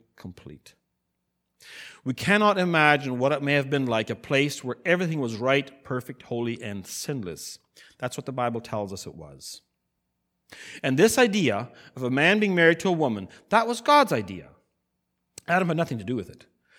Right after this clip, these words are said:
God designed this relationship setting between a man and a woman that way. Let's continue reading verse twenty-four. It says, "Therefore a man shall leave his father and his mother and hold fast to his wife,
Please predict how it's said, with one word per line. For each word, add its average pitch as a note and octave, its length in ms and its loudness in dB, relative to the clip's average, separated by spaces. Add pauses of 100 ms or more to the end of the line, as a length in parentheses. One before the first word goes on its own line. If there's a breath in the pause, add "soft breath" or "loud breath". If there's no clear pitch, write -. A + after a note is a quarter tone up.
(320 soft breath)
God F#3+ 260 6
designed G3 460 6
this G3+ 220 4
relationship F#3 560 2
setting C3+ 320 -2
between C3+ 300 -4
a C3 60 -2
man C3 260 0
and F#3 80 0
a F#3 40 0
woman D3+ 300 -2
that C#3 200 4
way. F#2 200 -6 (360 loud breath)
Let's D3+ 120 -2
continue G3 340 -2
reading D#3 240 0
verse B2 180 -8
twenty-four. G2+ 760 -14 (800 soft breath)
It C3+ 80 -8
says, B2+ 220 -2
"Therefore G#3+ 720 6
a F#3+ 120 -2
man C#3 560 2
shall C#3 220 -2
leave C#3 200 0
his F3 140 -6
father C#3+ 380 2
and E3+ 80 -2
his D3+ 120 -6
mother F#2+ 400 -8 (360 loud breath)
and B2+ 100 -4
hold B2+ 160 2
fast D#3+ 380 2
to F#3+ 100 0
his C#3 160 0
wife, A2 340 -2